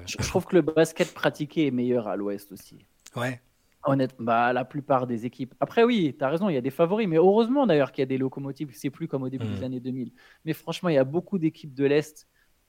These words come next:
Speaker 1: où des fois, quand tu passes du match de une heure du matin à celui de quatre heures trente,
Speaker 2: Ça, ça pique, <laughs> c'est clair.
Speaker 1: franchement, je, franch-, honnêtement, faut se mouiller la nuque. C'est,
Speaker 2: Ouais, c'est
Speaker 1: il y a,
Speaker 2: vrai.
Speaker 1: c'est vraiment pas le même basket, quoi.
Speaker 2: Mhm.
Speaker 1: Ah, je parle pas de toutes les équipes de l'Est, mais même les Cavaliers,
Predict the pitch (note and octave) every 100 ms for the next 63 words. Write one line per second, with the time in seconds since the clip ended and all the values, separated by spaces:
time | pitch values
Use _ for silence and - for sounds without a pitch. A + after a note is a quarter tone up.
0 | _ _ - D3+ C#3+ F#3 A#3+ B3+ F#3 D#3+
1 | F3 G#3+ A3 - D3+ D#3+ F3 F3+ C3+ C#3
2 | C#3+ F3+ F3 D#3+ D#3+ D3+ - E3+ C#3+ D3
3 | D3 D3+ B2+ - C#3+ C#3 - - E3 -
4 | D3 C3 F#3 - A3 - A3 G#3 - F#3
5 | E3+ G3+ G3 C#4+ B3+ E3 - A#3 G#3+ -
6 | - A#3+ C#4 D4 D#4 - B3+ B3 B3 B3
7 | C4 D4+ - D#3+ _ G2+ G2 - D3+ C#3+
8 | C#3 - C#3+ F3+ C4+ D#4 - D4 D4 C#4
9 | B3 B3+ - D#4 - A#2 G2+ C#3+ A#2+ D3
10 | C3+ - B2 D3 C#3+ F#3+ G3 F#3+ F#3 E3
11 | F#3+ E3+ C4+ D#4 - C#3+ - - G#3+ D#4+
12 | D#4+ A3 - G3+ F#3+ F#3+